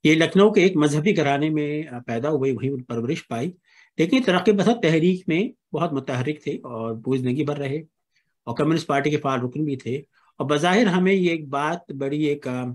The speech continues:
मुतजाद लगती है कि एक मजहबी घराने में पैदा होने वाला एक तरक्की पसंद और या कम्युनिस्ट बन जाए, लेकिन उसकी वजूहात हैं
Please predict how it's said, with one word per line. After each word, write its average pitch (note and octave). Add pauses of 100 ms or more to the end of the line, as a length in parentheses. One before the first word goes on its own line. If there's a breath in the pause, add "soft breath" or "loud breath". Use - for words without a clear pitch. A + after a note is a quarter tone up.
(320 soft breath)
मुतजाद D3+
लगती D#3+
है C#3
कि D3
एक C3
मजहबी C3+
घराने B2+
में C#3
पैदा B2
होने A#2
वाला A2+
एक A2+
तरक्की C3
पसंद B2 (640)
और A2+
या A#2+
कम्युनिस्ट C3
बन A2+
जाए, A2 (460 soft breath)
लेकिन F#3
उसकी F3+
वजूहात E3+
हैं C#3+